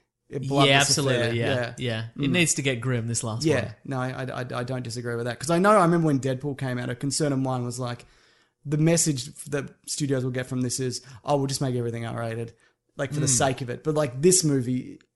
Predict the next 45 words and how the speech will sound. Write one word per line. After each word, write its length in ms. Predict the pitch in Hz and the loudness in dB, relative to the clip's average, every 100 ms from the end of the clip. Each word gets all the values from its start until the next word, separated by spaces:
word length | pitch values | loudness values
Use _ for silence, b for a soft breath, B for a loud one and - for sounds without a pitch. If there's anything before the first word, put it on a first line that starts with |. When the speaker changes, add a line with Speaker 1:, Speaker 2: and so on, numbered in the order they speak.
| - | -20
Speaker 1:
yeah, 240 | - 143 | -10 -8
it 180 | 117 123 | -6 -2
definitely 360 | 147 147 127 | -2 -2 -6
benefits 500 | 113 120 120 127 - - | -4 -6 -8 -10 -14 -16
from 200 | - 120 | -8 -6
it. 80 | 117 | 0
I 40 | |
mean, 180 | 143 151 | 0 2
I, 100 | 160 - | 0 -2
I 100 | 180 | 2
like 320 | 175 156 175 - | 2 4 0 -2
the 80 | |
Wolverine, 720 | 156 170 151 160 156 196 196 - | -2 -2 0 0 0 -4 -6 -12
but 100 | 131 | -6
this 140 | 160 143 | -4 -4
is 140 | 120 | -4
much 340 | 123 131 120 - | -2 -2 -2 -4
better 180 | 123 | -4
than, 360 | 117 120 113 139 _ _ _ _ - | -4 -4 -8 -10 _ _ _ _ -10
than 160 | 127 117 | -6 -4
the 60 | |
Wolverine. 340 | 113 117 117 127 | -6 -8 -4 -2
Speaker 2:
I 80 | |
think 160 | 127 123 | -2 -2
so 160 | - 107 | -4 -4
too, 140 | 107 | 2
Speaker 1:
Though 80 | 101 | 6
I 40 | |
Speaker 2:
yeah. 40 | 170 | 6
Speaker 1:
haven't 140 | 160 | 6
seen 140 | 151 135 | 2 0
the, 140 | 127 - | -2 -4
I've 120 | 135 | -2
only, 140 | 135 123 | -2 -4
we've 120 | 151 135 | -6 -4
talked 140 | 147 | -2
about 120 | 131 | -4
it 60 | 117 | -4
before 140 | 123 | -8
the 80 | 123 | -10
show. 140 | 120 | -8
I've 80 | 123 | -4
seen 120 | 156 | -2
it 60 | 127 | -2
once, 540 | 127 120 113 - - | -2 -4 -4 -6 -8